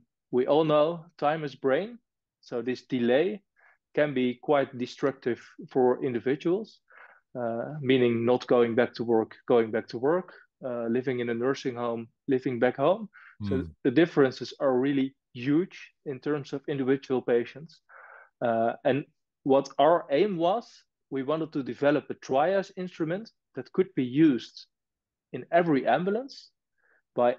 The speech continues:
Speaker 1: any ambulance personnel across the world. Uh, and also it should be, uh, accurate, of course, because we want to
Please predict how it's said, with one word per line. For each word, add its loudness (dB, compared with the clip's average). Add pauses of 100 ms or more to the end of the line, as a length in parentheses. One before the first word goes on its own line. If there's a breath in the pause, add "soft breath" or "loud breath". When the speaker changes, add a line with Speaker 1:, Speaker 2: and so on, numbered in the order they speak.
Speaker 1:
any 0 (140)
ambulance -2
personnel 0
across -4
the -4
world. 0 (500)
Uh, -6 (760 loud breath)
and 2
also 2
it -4
should -4
be, 2
uh, -4 (580)
accurate, 0 (460)
of -8
course, -2
because -4
we -2
want 0
to -2